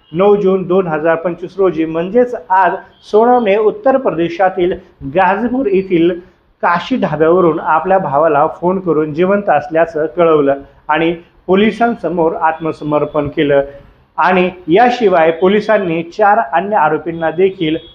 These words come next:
अटक केलेली होती. येथील धाबा मालक याने देखील पोलिसांना याबाबतची माहिती दिलेली होती. राज कुशवाह हा सोनमचा प्रियकर मास्टरमाइंड इंदूर येथून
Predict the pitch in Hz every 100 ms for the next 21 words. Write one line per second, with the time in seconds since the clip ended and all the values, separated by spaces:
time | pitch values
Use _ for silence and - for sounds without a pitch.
0 | - 156 160 160 170 156 156 147 143 143
1 | 147 151 160 151 143 143 147 170 185 -
2 | - _ 160 196 202 165 - - _ _
3 | _ - 160 202 247 247 254 202 202 196
4 | 190 208 208 190 165 170 190 190 175 160
5 | - 156 175 175 156 156 160 160 147 170
6 | 175 170 160 151 143 147 139 - _ 135
7 | 131 147 147 - 170 - 190 185 175 156
8 | - 196 190 202 - - _ 254 254 269
9 | 254 262 233 196 220 214 196 175 160 139
10 | 165 160 - 208 190 175 185 - 170 180
11 | 190 190 185 170 196